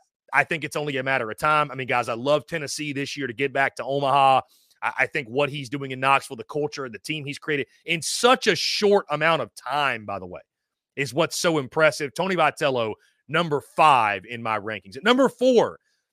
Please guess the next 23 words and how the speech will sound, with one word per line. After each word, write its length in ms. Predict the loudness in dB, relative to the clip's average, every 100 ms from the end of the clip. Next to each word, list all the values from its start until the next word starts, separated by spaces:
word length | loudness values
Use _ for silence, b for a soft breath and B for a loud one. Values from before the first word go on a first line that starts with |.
| _ 2
I've 140 | 4
got 160 | 8 8
Arkansas's 720 | 8 6 0 2 4 4 0
Dave 420 | 0 0 0 -2 -2
Van 260 | -2 -2
Horn. 420 | 0 2 2 -2 -12 _ _ 0
Guys, 300 | 0 0 -4 _
one 420 | -18 -4 2 2
of 80 | 2
the 60 | 2
best 280 | 0 0
in 120 | -8 -4
college 340 | -4 -4 -10
baseball. 320 | -16 -16 -12
I 20 |
mean, 140 | -8 -6
really, 440 | 2 6 6 4
truly 360 | -2 -6 -6 -4
an 80 | -6
S 180 | -6
E 60 | -12
C 180 | -14 -10
legend. 440 | -4 -4 -4 -10